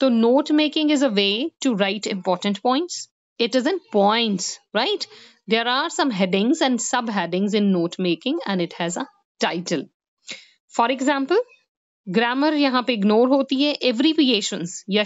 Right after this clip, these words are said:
शॉर्ट फॉर्म, अगर इसको स्पेलिंग नहीं आएंगे आपको, ये पूरा एब्रिविएशंस नहीं लिख सकते। You write A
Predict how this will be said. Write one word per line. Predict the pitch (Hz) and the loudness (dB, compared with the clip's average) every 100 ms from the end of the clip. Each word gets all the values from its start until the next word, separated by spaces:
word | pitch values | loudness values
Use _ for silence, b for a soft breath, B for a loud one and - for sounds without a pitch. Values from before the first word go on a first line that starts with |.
| - | 0
शॉर्ट | 262 240 233 | 0 0 -2
फॉर्म, | - 190 170 | 0 2 2
अगर | 202 226 | 2 0
इसको | 233 240 | 0 -2
स्पेलिंग | - 214 220 269 | 0 -2 2 2
नहीं | 277 | 2
आएंगे | 262 254 254 247 | 0 0 0 -2
आपको, | 240 285 | -2 -2
ये | 254 254 | -2 -2
पूरा | 226 233 | 0 0
एब्रिविएशंस | 220 233 214 214 214 220 | 0 -2 -2 -4 -2 -4
नहीं | 220 | -2
लिख | 220 196 | -4 -4
सकते। | - 202 233 233 | -6 -6 -6 -4
You | 208 | 0
write | 196 202 - | -2 -2 -4
A | 214 | 0